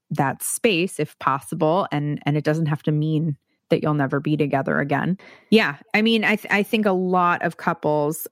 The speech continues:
I think, you know, the thing is when you get married, you're marrying the person that you know, right? I mean, there's many, many of us are, you know, marrying potential, right? But you're also marrying the person that you know. And so when you marry someone, when you're an alcoholic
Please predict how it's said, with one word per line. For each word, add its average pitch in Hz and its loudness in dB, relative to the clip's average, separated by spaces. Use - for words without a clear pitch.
I 220 2
think, 262 4
you 254 4
know, 233 4
the 202 -2
thing 311 2
is 240 2
when 220 4
you 220 2
get 320 2
married, 214 2
you're 185 4
marrying 208 4
the 185 2
person 190 0
that 170 2
you 170 0
know, 175 2
right? 151 0
I 170 -2
mean, 156 0
there's 151 -2
many, 170 2
many 202 4
of 190 2
us 185 0
are, 165 0
you 175 0
know, 151 0
marrying 165 2
potential, 170 0
right? 156 0
But - -2
you're 190 4
also 185 0
marrying 165 0
the 156 0
person 165 -2
that 151 -2
you 170 0
know. 196 2
And 165 -4
so 160 2
when 190 2
you 202 2
marry 202 4
someone, 175 -2
when 180 2
you're 226 4
an 233 2
alcoholic 180 0